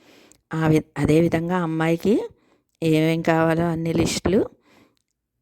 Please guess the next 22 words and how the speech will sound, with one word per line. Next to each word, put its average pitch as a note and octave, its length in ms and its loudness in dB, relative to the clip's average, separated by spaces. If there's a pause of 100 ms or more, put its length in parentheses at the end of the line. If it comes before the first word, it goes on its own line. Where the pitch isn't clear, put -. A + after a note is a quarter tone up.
(240)
గౌరీ D#3 260 4
పూజ D#3+ 280 0
దగ్గరికి D#3+ 340 -4
కావాల్సిన D#3+ 480 -2
లిస్టులు, D#3+ 400 -4
పెళ్లి D#3 260 2
దగ్గరికి D#3 320 -2
కావాల్సిన D#3+ 480 0
లిస్టు D#3 280 -2
కూడా E3 200 -2
అమ్మాయి, D#3 480 -2 (680)
అమ్మాయి E3 720 0 (680)
పెళ్లి D#3+ 220 0
కూతురి E3 600 0 (1700)
సంబంధించిన E3 880 0 (500)
లిస్ట్ D#3+ 280 0
ఒకటి, G#3 400 -2 (180)
అలాగే D#3 320 0
పెళ్లి D#3 260 -4
కొడుకుకి D#3+ 280 -4
సంబంధించిన D#3+ 680 -6
లిస్టులు, E3+ 500 0